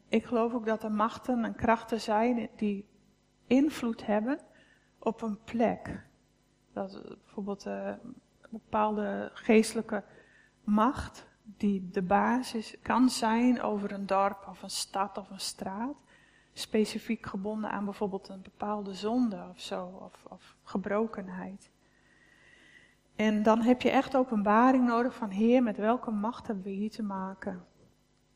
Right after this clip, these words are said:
Een bo-, voorbeeld daarvan wil ik tot slot nog met jullie delen, dat is Daniel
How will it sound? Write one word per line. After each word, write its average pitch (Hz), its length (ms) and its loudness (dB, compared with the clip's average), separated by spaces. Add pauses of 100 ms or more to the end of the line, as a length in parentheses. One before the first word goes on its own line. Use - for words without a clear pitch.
(920)
Een 208 160 -2
bo-, 233 200 0
voorbeeld 247 400 0
daarvan 233 540 -2
wil 202 140 -4
ik 202 280 -8
tot 202 160 -6
slot 214 300 -8
nog 208 160 -12
met 202 180 -10
jullie 196 240 -8
delen, 196 340 0
dat 190 100 -12
is 190 80 -14
Daniel 196 560 -4